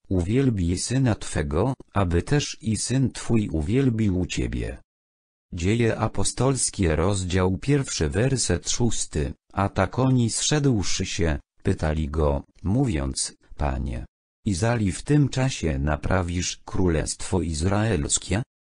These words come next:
Pierwszy Tymoteusza, rozdział drugi, werset szósty,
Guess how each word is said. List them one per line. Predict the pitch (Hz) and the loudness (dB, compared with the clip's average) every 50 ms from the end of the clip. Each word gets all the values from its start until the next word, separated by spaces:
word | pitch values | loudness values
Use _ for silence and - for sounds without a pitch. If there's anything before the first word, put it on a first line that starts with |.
| _ _ _ _ _ _ _ _ _ _ | _ _ _ _ _ _ _ _ _ _
Pierwszy | _ - 120 147 147 139 - - - - 120 113 - | _ 0 2 2 2 0 -4 -6 -2 0 0 0 0
Tymoteusza, | - - 82 87 80 78 78 78 78 82 98 113 107 - 95 87 | 0 0 0 0 0 0 0 0 0 0 0 -2 -2 -2 0 0
rozdział | 98 104 104 95 95 90 85 95 92 92 92 85 | 2 0 0 0 -2 0 0 2 2 2 2 0
drugi, | 78 85 107 131 139 127 95 87 90 87 | 0 2 2 2 2 0 0 -2 -2 -2
werset | 85 104 104 - - - - 85 85 - - | 0 -2 -2 -2 -2 0 0 0 0 0 -2
szósty, | - - 117 117 107 - - - - 85 73 65 | -2 0 2 0 2 0 -2 -4 -2 -4 -4 -4